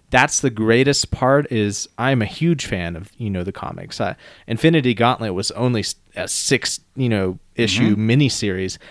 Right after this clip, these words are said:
Speaker 1: and so much happened in it. And I feel like I still didn't know what the hell was gonna happen in this movie or in the Marvel Cinematic Universe,
Speaker 2: Mm-hmm.
Speaker 1: and I like that better.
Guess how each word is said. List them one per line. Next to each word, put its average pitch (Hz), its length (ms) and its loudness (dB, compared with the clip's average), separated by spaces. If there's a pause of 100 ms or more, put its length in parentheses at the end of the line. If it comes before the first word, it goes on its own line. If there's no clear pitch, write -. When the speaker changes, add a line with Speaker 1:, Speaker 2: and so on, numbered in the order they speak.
Speaker 1:
and 127 120 -2
so 202 160 2
much 160 140 2
happened 123 400 0
in 95 80 -4
it. 95 180 -6
And 113 140 -2
I 107 60 0
feel 131 260 2
like 107 300 2 (720)
I 95 60 -2
still 139 500 4
didn't 101 380 -2
know 92 580 0 (240)
what 101 300 4
the 101 80 -4
hell 95 300 2
was 92 120 0
gonna 95 160 -8
happen 98 480 -4
in 104 180 -2
this 107 200 0
movie 123 540 6
or 135 340 10
in 123 160 0
the 123 60 0
Marvel 117 280 2
Cinematic 107 560 0
Universe, 98 440 0
Speaker 2:
Mm-hmm. 104 80 -4
Speaker 1:
and 104 260 -2 (100)
I 95 120 -2
like 107 300 -2
that 98 360 0
better. 98 460 -4